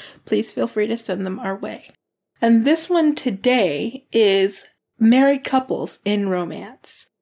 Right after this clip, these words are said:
And that is an interesting concept that we think about in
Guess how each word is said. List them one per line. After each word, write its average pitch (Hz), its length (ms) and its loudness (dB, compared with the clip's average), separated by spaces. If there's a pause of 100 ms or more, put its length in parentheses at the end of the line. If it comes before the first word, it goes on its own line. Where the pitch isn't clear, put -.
(100)
And 226 680 4
that 262 440 2
is 233 520 4 (240)
an 233 220 4 (140)
interesting 247 960 4 (520)
concept 254 680 0
that 185 220 2
we 190 340 4
think 339 360 2
about 175 360 0
in 180 360 0